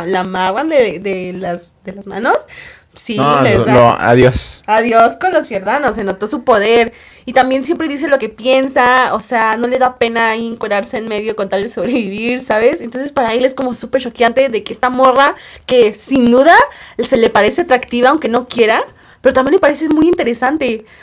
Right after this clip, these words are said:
Speaker 1: porque es, pero aún así, aunque le parezca muy interesante, va en contra de todo quien, quien es él, o sea, de todo lo que le han enseñado. No puede ser, querer una chica así por tal cosa, tal cosa, tal cosa. Y aparte de todo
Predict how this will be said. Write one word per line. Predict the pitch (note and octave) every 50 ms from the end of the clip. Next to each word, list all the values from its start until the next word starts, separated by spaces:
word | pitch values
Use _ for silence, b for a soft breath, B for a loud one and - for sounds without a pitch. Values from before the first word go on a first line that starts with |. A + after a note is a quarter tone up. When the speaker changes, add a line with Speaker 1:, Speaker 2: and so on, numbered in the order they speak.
| b b -
Speaker 1:
porque | A#3+ C4 C4 - A#3 B3+ B3+ B3+ B3 B3+
es, | C4 C4 - - - - - - - _ _ _ -
pero | E4+ D#4+ C4+
aún | B3+ B3+ C4+ C#4+ D#4+
así, | F#4+ F#4+ F4+
aunque | D#4+ - C4+
le | E4 E4+
parezca | - B3 - B3 - D4+
muy | C#4+ D4 D4+
interesante, | D#4 E4 D#4+ C4+ A#3 A#3+ - B3+ B3 B3 C#4+
va | C#4+ D4 D#4 D4+ - _ _ _ _ _ _
en | F#3+ C4 C4 B3
contra | - B3+ B3+ C4 E4 E4
de | E4 B3
todo | G3+ - G#3+ G#3+ A#3+ C4 C#4+ D#4 D#4 -
quien, | - - A#3+ A#3 G#3+ G3+ F#3+ G3 G3 F3+ F3 F3+ - -
quien | A3+ G#3 G#3
es | A3 D4 D4+ - -
él, | A#3+ C4 C#4+ D#4+ E4+ C4
o | A#3+ A#3+
sea, | - A#3+
de | A#3
todo | - A#3+ C4+
lo | D#4+ F4
que | - B3+
le | B3
han | C4+
enseñado. | D4+ D#4 D4 A3 G#3 G#3 A#3+ C#4+ D4 C4+ A#3+ G#3 B B B B B B
No | B C#4 F4+ - -
puede | - C4 B3+
ser, | C4 - - - - -
querer | - C4+ A#3 A3+
una | A#3 A#3 G3+ G#3
chica | G#3 - A#3 G3+ F3+
así | G3 - - C4 D4
por | D#4 - - G3+ G3+
tal | - F#3 F3 F3
cosa, | - G3+ - G3+ -
tal | - E3
cosa, | D#3+ F#3+ - G3
tal | F#3 G3 A3+ A#3
cosa. | C#4+ E4+ F4 F#4 F#4 F#4+ B B B B B B B
Y | A#3+ C4
aparte | C#4+ C#4+ - F4 F#4 E4+ F#4+ A#4
de | G#4 F4 -
todo | - D#4+ F4 F#4+ F4+ D4+ -